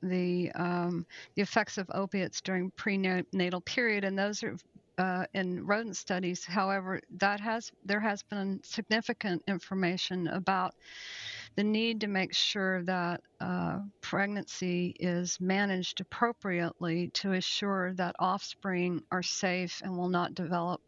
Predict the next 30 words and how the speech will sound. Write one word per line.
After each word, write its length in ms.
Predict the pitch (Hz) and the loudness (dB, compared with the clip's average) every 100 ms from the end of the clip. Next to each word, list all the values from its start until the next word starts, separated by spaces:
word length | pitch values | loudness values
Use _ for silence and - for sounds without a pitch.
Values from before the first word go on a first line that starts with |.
| - | -6
uh, 240 | 180 175 175 - 165 - | -2 -2 -2 -6 -10 -4
will 60 | 196 | 2
not 220 | 190 185 | 2 2
experience 440 | - - 202 165 | -4 -4 -2 -2
developmental 600 | - 180 180 - 190 185 | 0 0 0 0 -2 -2
problems 500 | - 185 175 175 180 | -2 0 0 -2 -6
because 360 | - 190 196 175 | -6 -2 -2 -2
of 100 | 175 | -4
ex-, 200 | - - - | -4 -6 -2
uh, 100 | 180 - - | -2 -2 -10
prenatal 560 | - 202 190 185 170 - | -6 -2 0 2 0 -4
exposure 540 | - - - 185 185 180 | -8 -6 -2 -2 -2 -6
to 140 | - | -2
opiates. 560 | 180 175 175 - - - - - - - - - - - - - - | -2 -2 -6 -6 -10 -18 -18 -16 -12 -12 -10 -10 -8 -8 -10 -12 2
And, 460 | 220 220 208 208 - _ - | 4 4 2 -2 -6 _ -2
uh, 180 | 185 - _ - - - 180 | 0 -4 _ -18 -16 -6 0
the, 420 | 214 208 202 190 - _ _ - | 2 4 2 0 -4 _ _ -2
uh, 120 | 220 196 | 0 2
there's 260 | 202 190 - _ | 0 -2 -8 _
two 180 | - 277 | 0 2
or 80 | 269 | 2
three 200 | - 202 | 0 -2
studies 500 | - 202 202 190 - | 0 0 0 -2 0
now. 460 | 190 180 180 185 214 _ _ | 2 2 0 -2 -8 _ _
Uh, 260 | 190 185 226 - | -4 -2 -4 -2
well, 220 | 196 202 - | 0 0 -2
you'll 160 | 202 202 | -2 -2
probably 400 | - 220 202 - | 0 2 2 2
ask 380 | 156 180 - | 0 0 -4
about 360 | 185 185 180 160 | -2 0 0 -2